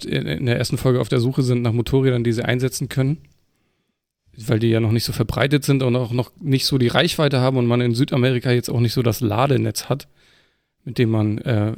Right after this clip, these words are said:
viele Kilometer schaffen würde. Und sie arbeiten mit dem, ah, wie heißt dieser Pickup-Hersteller? Ri-, Rivan? Rivan, ne?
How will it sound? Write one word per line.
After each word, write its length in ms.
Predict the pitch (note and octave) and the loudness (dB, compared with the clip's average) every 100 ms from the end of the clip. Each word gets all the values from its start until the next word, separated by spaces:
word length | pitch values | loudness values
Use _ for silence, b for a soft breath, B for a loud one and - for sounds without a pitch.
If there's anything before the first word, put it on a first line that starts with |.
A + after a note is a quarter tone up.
| D3 | -10
viele 280 | - C3 A#2 | -4 0 0
Kilometer 360 | A#2+ A#2 C3+ | 0 0 -2
schaffen 340 | A#2 G#2 A#2+ G#2+ | -4 -6 -6 -4
würde. 280 | A2 B2+ | -2 -2
Und 260 | - D3 G3 | 0 0 0
sie 220 | - C#3+ | -2 -6
arbeiten 460 | C#3 C3 C3+ - A#2 | -4 -4 -4 -4 -4
mit 260 | A2+ - | -6 -4
dem, 300 | A#2 A2 A2 G#2+ b b b b b b b _ _ _ _ _ | -2 0 -2 -6 b b b b b b b _ _ _ _ _
ah, 180 | - A2+ | -6 -2
wie 100 | A#2 | 0
heißt 160 | B2 - | 0 0
dieser 200 | B2+ A#2+ | 0 0
Pickup-Hersteller? 960 | - D3+ C3+ A#2+ C3 B2 C3+ B2+ A#2+ B2 - C3 | 0 0 0 0 -2 0 0 0 0 -4 -10 -4
Ri-, 200 | C#3 D#3+ - C#3 | -4 -4 -4 -2
Rivan? 640 | C#3 C#3+ D#3 E3 F3+ F3+ - - | 0 2 0 0 -2 -6 -10 -4
Rivan, 440 | D#3 C3 A#2 G2+ | 0 2 2 2
ne? 180 | A2+ E3 | 0 -2